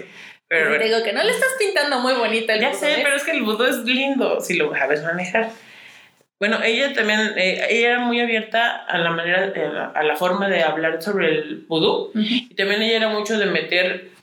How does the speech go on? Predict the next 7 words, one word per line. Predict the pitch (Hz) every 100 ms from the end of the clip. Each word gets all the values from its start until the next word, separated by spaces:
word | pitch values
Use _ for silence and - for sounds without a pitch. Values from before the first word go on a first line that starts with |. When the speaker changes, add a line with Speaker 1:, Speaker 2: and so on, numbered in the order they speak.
| _
Speaker 1:
ese, | - 190 208 185
el | 170 170
vudú | 170
tradicional | 202 208 190 170 170 170
con | 190 170
el | 165 165
catolicismo. | - 165 165 160 185 196 180 -